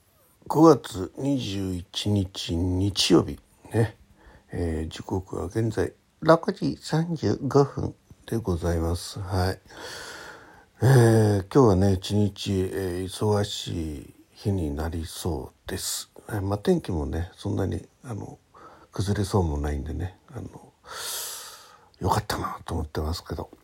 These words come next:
じゃかちゃんって感じですね。えー、この後ね、九時ぐらい、九時過ぎぐらいにこっちを、えー、自宅の方を出まして、そして、えー、どこだっ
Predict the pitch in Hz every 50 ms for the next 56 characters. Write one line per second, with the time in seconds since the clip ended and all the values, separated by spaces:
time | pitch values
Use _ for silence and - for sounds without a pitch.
0 | _ _ _ _ _ _ _ _ _ _ _ _ _ _ _ _ _ _ - -
1 | - - - - - - 107 113 104 - 101 98 104 95 - _ - - - 90
2 | 85 85 87 78 - - - - 95 95 92 90 - _ _ _ _ _ _ _
3 | - _ _ _ _ _ - - - - - - - - - - _ _ _ -
4 | 95 90 87 87 85 82 80 78 78 78 78 78 78 78 - - - _ _ _
5 | _ _ _ _ _ _ _ _ _ _ _ - - - 117 120 120 113 113 85
6 | 82 82 85 90 - - - _ _ _ - - 110 98 - 139 147 151 147 127
7 | 98 80 - - _ _ _ - - - 104 120 147 151 156 147 135 - - 135
8 | 156 143 131 139 147 143 120 95 87 82 80 78 - - - 76 - _ - -
9 | - - 87 82 82 80 - _ _ _ _ - 117 104 85 80 78 82 85 95
10 | - - - - 107 95 - - 95 95 98 98 90 80 78 76 - 85 87 90
11 | 95 92 - - _ - - - - - _ - - - - - - - - -
12 | - - - - - - - - - - - - - - 123 - - - 127 123
13 | 123 - - - 113 110 92 85 82 80 80 80 - - - - - - - -
14 | - - - - - _ - - 98 90 80